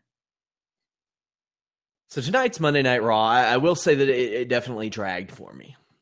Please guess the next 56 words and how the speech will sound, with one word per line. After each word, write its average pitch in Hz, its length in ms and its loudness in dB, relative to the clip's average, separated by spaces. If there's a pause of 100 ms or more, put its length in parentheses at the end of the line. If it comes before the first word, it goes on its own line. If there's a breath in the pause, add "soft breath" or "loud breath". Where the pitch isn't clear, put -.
I'm 117 80 -6
not 147 160 2
gonna 196 140 2
pretend 180 360 0
like 165 140 2
I 170 80 4
got 160 240 4
anything 160 480 2
out 139 140 4
of 135 80 0
the, 131 160 4
the 123 100 -2
Bray 139 280 4
Wyatt 135 340 2
opening 131 380 0
promo, 135 580 2
but 120 400 2
I, 123 160 2
I 120 140 2
liked 123 420 0
it. 196 180 0 (240)
I 120 140 -2
thought 131 220 0
it 123 60 0
was 117 140 -8
fine 123 640 -4
for, 123 340 -4
for 131 280 2
him 170 240 2
doing 151 300 4
that 135 200 0
type 135 220 0
of - 80 -18
promo. 139 480 0 (500 soft breath)
He 135 140 -2
targeted 156 500 2
Brock 135 320 2
Lesnar, 123 420 0
which - 380 -6 (960)
I 220 80 -2
guess 269 180 2
we 147 100 0
haven't 131 300 0
heard 123 240 0
over 117 260 0
and 113 80 0
over 117 220 2
again. 127 200 -2
We 120 100 0
did 131 140 -2
hear 131 180 -2
it 104 80 -2
once 131 200 -4
upon 123 180 -2
a 113 40 -4
time. 117 440 -2